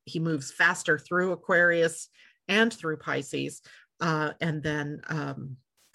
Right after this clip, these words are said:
goes into retrograde. So it's going to be interesting, I think, for us. That's probably the hallmark, the highlight of, uh, May. Then on,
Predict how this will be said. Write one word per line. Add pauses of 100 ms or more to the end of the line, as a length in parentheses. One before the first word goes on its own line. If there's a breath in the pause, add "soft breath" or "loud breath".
(140)
goes
into
retrograde.
So
it's
going
to
be
interesting,
I
think,
for
us.
That's
probably
the
hallmark, (320 loud breath)
the
highlight
of,
uh, (100)
May. (640 loud breath)
Then
on,